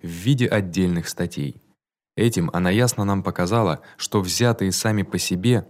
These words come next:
так называемые национальные интересы и национальные требования не имеют особой цены,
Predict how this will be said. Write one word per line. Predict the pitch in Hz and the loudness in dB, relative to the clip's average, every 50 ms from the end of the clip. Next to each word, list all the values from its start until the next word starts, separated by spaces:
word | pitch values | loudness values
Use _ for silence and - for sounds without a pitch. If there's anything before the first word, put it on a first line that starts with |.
| _ _ | _ _
так | 92 87 - | -4 -2 0
называемые | 98 95 85 95 95 95 104 104 101 98 95 95 92 87 - - - _ | 0 0 0 2 2 2 2 2 2 2 2 2 0 -2 -4 -10 -10 _
национальные | 95 98 90 - 101 101 101 101 101 95 92 90 87 87 85 - | -4 -2 0 0 0 0 2 2 2 2 2 0 0 0 0 -2
интересы | 87 90 82 - 92 95 117 123 110 - - - - - - - | -2 -4 -2 -2 2 2 4 4 2 0 -2 -6 -10 -12 -12 -4
и | - | 0
национальные | 95 98 98 98 - 107 104 107 107 107 101 98 95 95 98 | 2 2 2 2 2 0 2 2 2 2 2 2 2 0 0
требования | 98 - 117 120 107 82 82 78 82 78 73 - - - - - - _ | 0 2 2 2 2 0 -2 -4 -2 -2 -2 -4 -6 -12 -16 -20 -8 _
не | 92 98 113 131 135 | 2 4 4 6 6
имеют | 139 147 147 135 117 - | 8 8 6 6 4 2
особой | 107 - - 123 117 107 104 | 0 0 0 0 2 2 2
цены, | 98 - - 113 107 104 92 80 - | 0 0 0 0 2 2 0 0 -2